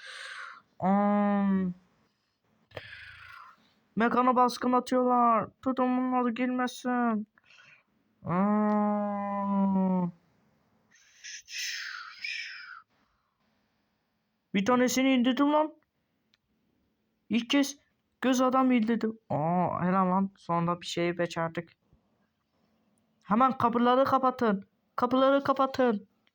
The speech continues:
Tamam. Aa.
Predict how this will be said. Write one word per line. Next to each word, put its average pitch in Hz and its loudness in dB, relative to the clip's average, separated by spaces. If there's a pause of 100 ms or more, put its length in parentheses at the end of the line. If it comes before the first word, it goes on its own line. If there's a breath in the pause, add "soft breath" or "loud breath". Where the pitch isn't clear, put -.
(500)
Tamam. 175 0 (2250 loud breath)
Aa. 165 2